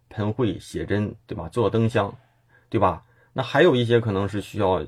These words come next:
对吧？做互联网、做线上，那这些都不一定。但是你为什么你的世界感觉只有这样的环境？可能是因为你当下的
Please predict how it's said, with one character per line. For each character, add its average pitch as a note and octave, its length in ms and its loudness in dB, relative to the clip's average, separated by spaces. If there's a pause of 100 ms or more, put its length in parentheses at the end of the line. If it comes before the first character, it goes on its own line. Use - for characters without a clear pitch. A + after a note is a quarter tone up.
对 G2 120 -6
吧？ E2+ 200 -6
做 G#2+ 120 -2
互 - 160 -6
联 G#2+ 160 2
网、 E2 160 -2
做 F#2+ 120 -4
线 A#2 220 -2
上， B2+ 340 -2
那 C#3 100 -4
这 F3 140 2
些 E3 100 4
都 E3+ 100 0
不 E3+ 160 -2
一 D#3 120 0
定。 F3+ 240 -2 (360)
但 E3 120 4
是 F3+ 120 2
你 A#2 300 2
为 C3+ 160 2
什 B2 120 -2
么 A2+ 100 4
你 G#2 160 0
的 G2+ 120 0
世 - 180 -6
界 A2 200 0
感 F2+ 200 -2
觉 F#2 140 -2
只 F#2 260 -4
有 C#3 160 2
这 G2+ 100 -2
样 F2 100 -2
的 F2 60 -4
环 E2 260 -8
境？ F2+ 160 -4
可 F2 100 -12
能 F#2 140 -2
是 B2+ 160 -6
因 B2 100 -2
为 B2+ 80 -4
你 C3+ 140 -4
当 A2 180 -4
下 B2 140 -8
的 G#2+ 220 -6